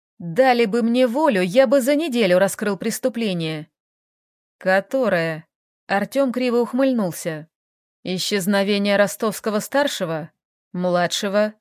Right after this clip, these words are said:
Смерть их жены и матери? Срок, впаянный Мосиной? Или убийство официанта?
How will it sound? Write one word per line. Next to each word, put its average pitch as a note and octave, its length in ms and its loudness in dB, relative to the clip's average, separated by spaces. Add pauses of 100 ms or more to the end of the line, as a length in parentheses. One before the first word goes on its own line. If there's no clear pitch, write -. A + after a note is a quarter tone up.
(140)
Смерть A3 480 0
их A3 140 0
жены G#3+ 340 2
и G#3 40 0
матери? G#3+ 580 0 (280)
Срок, C#4 460 0
впаянный A3+ 480 2
Мосиной? E3+ 640 -2 (200)
Или F#3+ 320 0
убийство F#3+ 580 0
официанта? F#3+ 840 -2